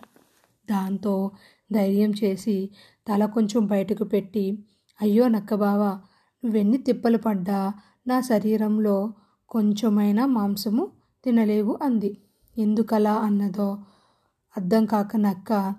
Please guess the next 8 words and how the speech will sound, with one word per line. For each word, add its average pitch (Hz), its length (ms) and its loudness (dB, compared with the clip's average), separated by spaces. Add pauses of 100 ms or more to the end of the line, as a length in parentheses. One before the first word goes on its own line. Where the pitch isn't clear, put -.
(480)
అయోమయంగా 208 640 2 (100)
చూసింది. 294 400 -2 (640)
తాబేలు 202 680 0 (360)
మళ్ళీ, 202 580 0 (280)
"నా 226 100 2
శరీరం 220 580 0
తీరే 214 460 0
అంత. 208 360 -2